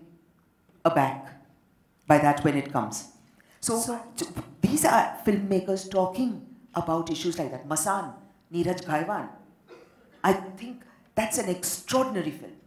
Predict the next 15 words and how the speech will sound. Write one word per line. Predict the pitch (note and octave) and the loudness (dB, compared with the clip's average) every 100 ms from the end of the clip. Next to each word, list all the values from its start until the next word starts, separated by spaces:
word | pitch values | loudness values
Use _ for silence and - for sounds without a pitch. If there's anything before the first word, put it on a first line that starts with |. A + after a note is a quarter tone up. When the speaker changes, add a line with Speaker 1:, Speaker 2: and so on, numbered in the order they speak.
| _ _ - | _ _ -4
Speaker 1:
Extraordinary. | C4+ C4 - - - - A#3 A3 G#3 G3 - - | -4 -2 -4 -4 -6 -2 -2 -2 -6 -10 -12 -14
I | F#3+ | -8
haven't | G3 G#3 G#3+ | -4 -2 -2
seen | G#3+ G3 | -2 -2
a | |
film | F#3+ F#3+ E3+ | -2 -4 -4
like | D#3 C#3+ | -6 -4
that | C#3+ C3 - - _ _ - | -4 -6 -10 -20 _ _ -2
in | F#3 E3+ | 2 2
India, | D#3+ D3 C3 - - - - _ _ _ _ | 2 2 2 0 -12 -20 -20 _ _ _ _
which | - A3 G#3+ - | -2 0 0 -2
says | - A#3 A#3+ - G3 | 0 4 4 2 2
what | G3 | 0
it | F#3+ - | 0 -8
says | G3+ F3 E3+ - | 0 0 0 -6